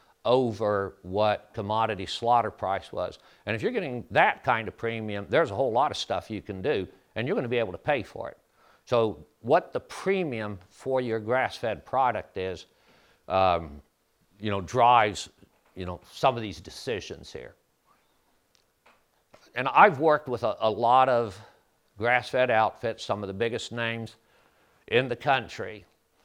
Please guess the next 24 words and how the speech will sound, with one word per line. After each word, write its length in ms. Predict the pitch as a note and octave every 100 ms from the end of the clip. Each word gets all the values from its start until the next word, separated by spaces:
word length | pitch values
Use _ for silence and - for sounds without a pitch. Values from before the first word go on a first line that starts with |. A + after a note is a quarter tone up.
| _ _ -
and 260 | A#2 A2 G#2
I 280 | G#2+ C#3 D3
always 580 | - C#3 D3+ C#3 A2 - - _
went 300 | A2 C3+ B2+
to 80 | A#2+
them 300 | G#2+ G#2+ G2+
saying, 640 | - A#2+ A2 G#2 G2+ F#2+ F#2 _ _ -
"You 300 | G2 B2 F3+
want 200 | E3+ E3
to 80 | D3+
design 500 | C#3 - B2+ C3+ C#3+
your 140 | C3
grazing 560 | A2+ B2 A#2 A2 G2+ F#2+
program, 540 | - F#2+ F2+ G2 G2
you 180 | G#2+ C#3
want 160 | D3+ D3
to 60 |
make 320 | C#3 C#3 C3+
the 160 | B2+ A#2
investment 800 | A2 G2+ G#2+ B2+ - G#2 G2+ F#2 -
in 160 | F#2 -
infrastructure 1040 | B2 C#3 - F#2 - G#2 F#2 - - F#2 - _ _ -
that 320 | A2 - -
commodity 920 | - A2 G#2+ B2+ C3 C3+ B2 A#2+ A#2